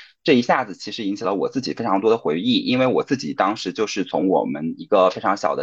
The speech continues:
县，然后去到了一个外地的所谓的超级中学求学，然后最后考上了一个还算不错的这个大学。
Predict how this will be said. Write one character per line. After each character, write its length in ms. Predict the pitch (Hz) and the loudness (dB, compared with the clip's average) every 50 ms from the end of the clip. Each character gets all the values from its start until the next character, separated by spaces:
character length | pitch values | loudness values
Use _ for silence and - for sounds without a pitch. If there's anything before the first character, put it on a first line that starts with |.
| - - | -6 -4
县， 240 | - - 127 92 71 | 0 2 2 2 0
然 120 | 73 85 | 0 -2
后 80 | 92 85 | -4 -2
去 120 | - 110 | 0 2
到 140 | 101 95 92 | 2 2 2
了 80 | 90 | 2
一 40 | 87 | 0
个 140 | 85 92 90 | 0 0 2
外 200 | 104 131 123 104 | 2 2 2 0
地 180 | 92 - 113 98 | -2 -4 -8 -6
的 200 | 85 78 76 73 - | -2 -2 -2 -2 0
所 120 | - 78 | 2 2
谓 80 | 92 95 | 4 4
的 100 | 90 85 | 2 2
超 220 | - - 120 127 | 0 0 0 0
级 160 | 113 92 90 | 0 -2 -2
中 200 | 87 117 117 143 | 0 0 0 0
学 260 | 147 - - 82 80 - - - - - | 0 -2 -2 -4 -4 -4 -8 -16 -16 -12
求 240 | - - 107 92 113 | -6 0 0 0 0
学， 220 | - - 90 85 | 2 2 2 4
然 140 | 80 - 92 | 4 2 2
后 100 | 95 92 | 0 0
最 140 | - 127 120 | 0 -2 -2
后 180 | 117 117 107 | 0 0 0
考 220 | 98 - - - - | 0 0 -2 -2 0
上 160 | - 101 98 | 2 2 2
了 80 | 92 85 | 2 0
一 60 | 90 | 0
个 180 | - 101 90 | 0 0 0
还 160 | - - 82 - | 0 -2 -6 -4
算 200 | - 120 104 - | 0 0 0 0
不 100 | - 80 | -2 -6
错 160 | - - 120 101 | -6 -4 -2 0
的 180 | 98 - - - | 0 0 0 0
这 80 | - - | -2 -2
个 100 | - - | 0 0
大 220 | - 190 156 - | 2 0 0 -2
学。 280 | - - - - - | -8 -12 -12 -12 -12